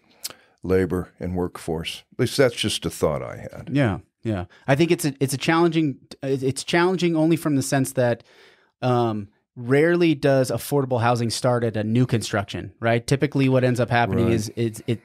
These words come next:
Speaker 2: it comes from a density, uh, topic because units
Speaker 1: The farmer
Speaker 2: supply
Speaker 1: loan homes are gone. It's
Speaker 2: Well,
Speaker 1: usually
Speaker 2: so,
Speaker 1: a rural
Speaker 2: you know,
Speaker 1: home.
Speaker 2: like, looking at s-,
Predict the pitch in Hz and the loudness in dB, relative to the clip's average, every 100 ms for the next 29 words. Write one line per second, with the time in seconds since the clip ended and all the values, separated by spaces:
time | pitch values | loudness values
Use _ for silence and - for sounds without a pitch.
0 | - 110 - 135 - 139 117 123 127 127 | -8 -4 0 0 2 2 2 2 0 0
1 | 117 110 135 - _ _ _ - 117 110 | -2 -2 -2 -4 _ _ _ -8 -4 0
2 | 107 101 - 104 101 107 117 117 113 113 | 0 -2 -2 -2 -2 -6 -4 -4 -4 -2
3 | 123 160 165 170 165 160 131 120 120 131 | 2 4 4 2 4 4 2 4 2 2
4 | 120 120 120 123 123 104 101 95 117 156 | 0 2 0 0 -4 -2 -2 0 -2 -4
5 | - 104 - 120 113 110 101 107 107 95 | -10 -12 -6 0 2 2 0 2 2 2
6 | 123 123 143 143 156 160 139 - | 2 2 0 2 2 2 0 -6